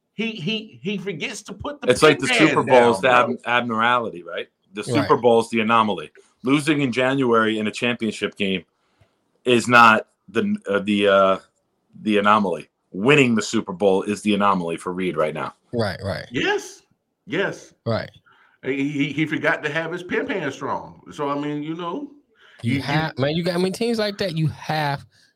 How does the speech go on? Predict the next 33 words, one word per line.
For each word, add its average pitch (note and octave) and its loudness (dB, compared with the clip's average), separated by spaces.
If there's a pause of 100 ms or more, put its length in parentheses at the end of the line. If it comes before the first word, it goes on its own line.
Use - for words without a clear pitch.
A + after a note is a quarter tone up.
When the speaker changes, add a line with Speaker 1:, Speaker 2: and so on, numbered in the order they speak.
Speaker 3:
to A2+ -6
p-, - -8
keep B2+ -4
your G2+ -2
foot A#2+ -2
on G2+ -2
their G2 -4
neck. F#2+ -6 (400)
Speaker 1:
And D3 -6
Speaker 3:
Any C#3 2
Speaker 1:
keep D3+ -2
'em D#3+ -4
Speaker 3:
kind D#3 -2
of D#3 0
Speaker 1:
down. - -4
Speaker 3:
confidence, E3+ -2
man, B2+ 0 (460)
they C3+ -4
just C3 -2
gonna G#2+ 0
find B2+ -2
out, A#2+ -4
they're A2+ -4
gonna G#2+ 0
find A#2+ -2
a A2+ 2
way A2 0
to G2+ 0
win. F#2 -8 (260)
Speaker 2:
Yeah. A#2 2
Speaker 3:
And, - -2
I C#3+ -2
mean, - 2